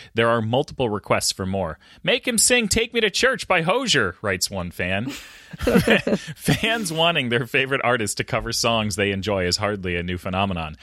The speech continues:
But with advances in A I, there's no need to involve the artist at all. Musicians are therefore worried about being made to perform material they otherwise wouldn't, or being usurped by a fantasy.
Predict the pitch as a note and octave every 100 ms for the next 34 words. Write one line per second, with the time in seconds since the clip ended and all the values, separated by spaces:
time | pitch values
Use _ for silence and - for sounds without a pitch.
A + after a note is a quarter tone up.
0 | - - G#2+ A2+ G#2+ F#2+ A#2 D3+ C3 B2
1 | G2 G#2 G#2+ B2 E2+ F2 F2+ G2 G#2 B2
2 | B2+ F#2+ F#2 G2 G2 F2+ E2+ E2 E2+ G2
3 | E2 E2+ F#2 - - A#2 E2 D2 - -
4 | - - G#2+ G#2+ C3+ F3 F2 F2+ G2 G#2+
5 | A2 - G2+ F#2 D3 A2 E2 F#2 G2 F#2+
6 | F#2+ G2 G2+ F2+ F2 F2+ F#2 F#2 F2+ -
7 | E3 C3 F2 F2 F#2 - A2+ F2+ D#2+ D#2
8 | D#2+ F2+ C3+ D2 - G2+ A#2 G#2+ G#2 A2
9 | - - D3 F2+ - F2+ F2+ - G#2+ G2
10 | - C#2+